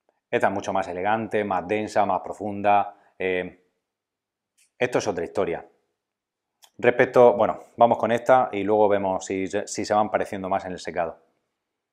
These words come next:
Em, ahora no, no huelo demasiado esta. Esta es una, una fragancia que yo veo incluso de diario. Sí que es cierto que podría pasar también como perfume para ocasiones elegantes.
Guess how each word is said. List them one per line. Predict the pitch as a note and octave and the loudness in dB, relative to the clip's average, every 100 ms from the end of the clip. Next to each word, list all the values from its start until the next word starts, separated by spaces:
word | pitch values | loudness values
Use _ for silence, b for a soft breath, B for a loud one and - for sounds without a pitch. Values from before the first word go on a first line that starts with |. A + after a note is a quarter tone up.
| _ _ _ _ _ _ _ - | _ _ _ _ _ _ _ -6
Em, | A2 G#2+ G#2 G2 - B B B | -2 -2 -4 -8 -14 B B B
ahora | G2 G2+ - | 0 0 0
no, | G2+ G2 G2+ | -8 -6 -4
no | G#2 | -2
huelo | G2+ F#2+ | 0 0
demasiado | F2+ E2+ F#2 F2 | -2 -4 -4 -4
esta. | E2 - _ _ _ _ _ _ _ _ _ _ _ _ _ - B | -6 -14 _ _ _ _ _ _ _ _ _ _ _ _ _ -20 B
Esta | C3+ D3+ | 2 4
es | D3+ | 4
una, | C#3 B2 - | 4 4 4
una | A#2+ | 4
fragancia | G#2+ A2 C3 D3 D3+ - - _ - | 8 6 6 4 4 0 -14 _ -2
que | A2 | 2
yo | C3+ | 4
veo | C#3 | 2
incluso | G#2 A#2+ D3+ D3 A2 | 0 0 2 0 0
de | G2+ | -4
diario. | F#2 F#2+ G#2+ F2+ - - | 0 4 4 2 -4 -6
Sí | - | 0
que | B2+ | 2
es | C3+ | 2
cierto | C#3 B2 | 0 0
que | G2 | -2
podría | F#2+ A2 | 2 4
pasar | A2+ A2 A2+ | 4 4 0
también | G2+ A2+ G2+ | 0 -4 -4
como | F#2 F2 E2+ - - | -4 -4 -6 -8 -10
perfume | F#2+ A#2+ G#2+ | -8 -4 -2
para | F2+ F2 E2+ - | 0 2 0 -2
ocasiones | - F#2 F2 A2 A2 | -8 -6 -4 -4 -2
elegantes. | G#2 A2 A#2+ B2+ C#3+ | 2 2 2 0 -2